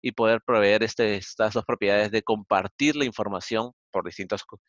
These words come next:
dispositivos móviles o a otros usuarios sin necesidad de mandarlo por correo, todo el archivo. Y la propiedad de colaborar, darle permisos a otras cuentas de Power B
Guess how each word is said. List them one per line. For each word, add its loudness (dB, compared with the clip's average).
dispositivos -4
móviles -2
o 2
a 6
otros 2
usuarios 2
sin -10
necesidad -2
de 4
mandarlo -2
por -6
correo, 2
todo 2
el 4
archivo. 0
Y -2
la 4
propiedad 4
de 2
colaborar, 4
darle 2
permisos -2
a 6
otras 0
cuentas 0
de -4
Power 2
B -4